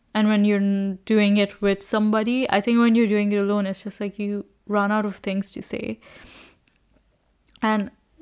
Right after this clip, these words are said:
yeah, this is, like, completely candid. I have not scripted this. I am not reading it off, like, a Word document. This is literally just me sitting down and I'm just talking to you guys, just bringing the Enfcast back. I know I've done that before, but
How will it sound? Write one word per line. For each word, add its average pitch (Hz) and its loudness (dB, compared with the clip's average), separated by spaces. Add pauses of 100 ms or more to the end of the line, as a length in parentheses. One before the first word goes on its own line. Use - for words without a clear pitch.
(120)
yeah, 208 -2
this 262 4
is, 330 6
like, 320 6
completely 226 2
candid. 202 -2
I 214 2
have 220 0
not 233 4
scripted 208 -4
this. 202 -4
I 208 0
am 208 2
not 214 2
reading 202 0
it 190 -2
off, 202 -2
like, 196 -4
a 196 0
Word 196 4
document. 196 -2 (600)
This 247 2
is 233 0
literally 214 0 (560)
just - -2
me 214 4
sitting 202 -2
down 196 -2
and 196 -2
I'm 196 -4
just - -8
talking 208 0
to 202 -4
you 196 -6
guys, 202 -4
just - -6
bringing 302 2
the 311 -2
Enfcast 202 -4
back. - -2
I 226 8
know 277 10
I've 320 8
done 233 10
that 214 6
before, 202 0
but 196 0